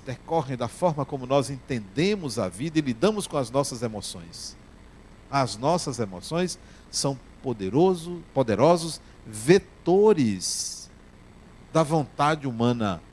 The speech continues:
As nossas emoções, cuide das suas emoções para você não retornar aqui com um transtorno psíquico.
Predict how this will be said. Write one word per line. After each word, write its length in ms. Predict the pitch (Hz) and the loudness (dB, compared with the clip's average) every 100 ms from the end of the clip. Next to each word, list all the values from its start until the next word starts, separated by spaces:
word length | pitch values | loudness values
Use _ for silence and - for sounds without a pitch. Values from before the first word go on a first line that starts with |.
| - - | -20 -6
As 240 | 120 101 | -6 -2
nossas 400 | 139 190 185 135 | 2 2 2 -6
emoções, 640 | 131 123 - 120 120 - - - - - - | -6 -6 -6 -4 -4 -6 -16 -20 -20 -20 -2
cuide 480 | 190 247 247 170 135 | 4 6 6 4 4
das 260 | 123 120 | 4 4
suas 320 | - 127 117 | 0 -2 -2
emoções 720 | 110 104 98 - 147 180 180 - - - - - | -4 -6 -6 -4 -4 -4 -6 -10 -20 -20 -14 -4
para 140 | 175 | -2
você 580 | 160 135 - 120 127 135 - - - - 151 | -2 -2 -2 0 0 -2 -16 -20 -20 -18 2
não 300 | 202 254 208 | 6 8 6
retornar 840 | 147 175 - 151 110 110 120 117 | 2 0 2 2 2 0 -2 -2
aqui 480 | 113 - 139 196 220 _ - - - - - - - - - - - - - - | -4 -12 -14 -12 -16 _ -20 -20 -20 -20 -20 -20 -20 -20 -20 -20 -20 -20 -20 -18
com 160 | - 175 | -4 -2
um 40 | |
transtorno 600 | 170 180 165 - 170 160 | 2 0 0 0 0 0
psíquico. 720 | 165 - - 202 - - - | -2 -8 -8 -10 -12 -16 -18